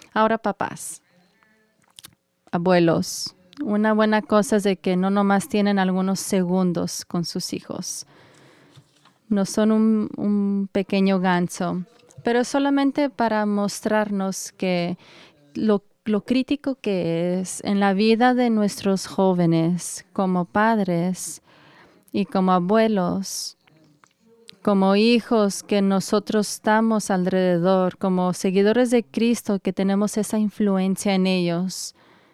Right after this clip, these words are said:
que nosotros les enseñamos las cosas correctas para que ellos puedan tener esa educación espiritual.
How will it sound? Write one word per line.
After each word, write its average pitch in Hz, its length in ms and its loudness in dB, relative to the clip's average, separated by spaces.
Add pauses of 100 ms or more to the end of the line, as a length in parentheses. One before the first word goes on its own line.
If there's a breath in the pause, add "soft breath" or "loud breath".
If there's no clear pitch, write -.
(420 soft breath)
que 202 120 0
nosotros 226 580 -2
les 233 220 -2
enseñamos 208 1040 0
las 190 200 -2
cosas 202 360 -2
correctas 190 760 2
para 185 120 -4
que 190 120 -4
ellos 185 200 -2
puedan 196 280 0
tener 185 240 0
esa 185 160 -4
educación 175 520 -4
espiritual. 170 720 -2